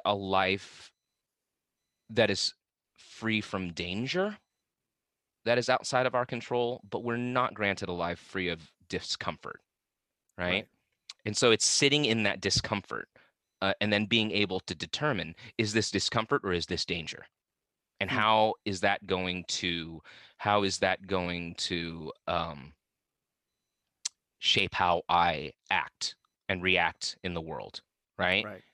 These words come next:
Speaker 1: And am I going to
Speaker 2: <clears throat>
Speaker 1: act within my integrity, right?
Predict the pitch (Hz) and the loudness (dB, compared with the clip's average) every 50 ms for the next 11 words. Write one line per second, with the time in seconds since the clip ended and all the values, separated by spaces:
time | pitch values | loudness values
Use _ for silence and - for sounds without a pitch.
0 | _ _ _ _ _ _ _ _ _ - 101 98 92 90 87 87 - _ - 101 | _ _ _ _ _ _ _ _ _ 0 2 2 2 2 0 -2 -8 _ -2 0
1 | 101 98 98 92 98 104 101 101 98 95 98 - - 104 95 85 95 95 95 - | 2 2 4 2 2 2 2 2 0 0 -2 -4 -4 -4 0 2 2 2 2 0
2 | - - 95 98 95 85 98 92 90 90 90 90 90 92 92 92 90 90 87 87 | -2 -8 -2 -2 -2 0 0 0 0 0 -4 -4 -4 -2 0 2 2 4 2 2
3 | 87 87 87 80 _ _ _ _ _ - 92 90 82 - 85 80 - 76 76 76 | 0 0 -2 -6 _ _ _ _ _ -4 -4 -4 -2 -2 -4 -4 -2 -4 -6 -6
4 | 76 - - _ _ _ _ _ _ _ _ _ _ _ _ _ _ _ - 95 | -8 -12 -16 _ _ _ _ _ _ _ _ _ _ _ _ _ _ _ -2 0
5 | 90 87 98 | 0 0 0